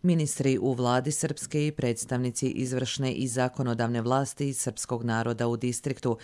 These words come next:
I ovog puta je naglašeno da je Brčko suvlasništvo Republike Srpske,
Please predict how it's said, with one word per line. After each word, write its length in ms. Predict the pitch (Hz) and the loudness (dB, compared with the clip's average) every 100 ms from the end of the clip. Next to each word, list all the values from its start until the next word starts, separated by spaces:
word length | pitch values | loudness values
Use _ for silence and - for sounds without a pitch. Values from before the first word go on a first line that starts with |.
| - - - | -10 -14 -4
I 140 | 175 175 | 2 4
ovog 260 | 151 147 | 4 -2
puta 340 | - 151 151 156 | -2 -2 2 2
je 100 | 131 | 4
naglašeno 680 | 135 139 139 120 131 120 | 2 2 0 0 0 0
da 100 | 120 | 2
je 100 | 120 | 2
Brčko 460 | 113 120 - - 139 | 2 -2 -2 -2 -2
suvlasništvo 1000 | - - 123 120 117 - 123 - 127 127 | -2 -2 0 0 0 -2 -2 -2 0 0
Republike 500 | 127 127 113 117 123 | 0 -2 -4 -2 0
Srpske, 500 | - 143 - 139 | 0 0 2 2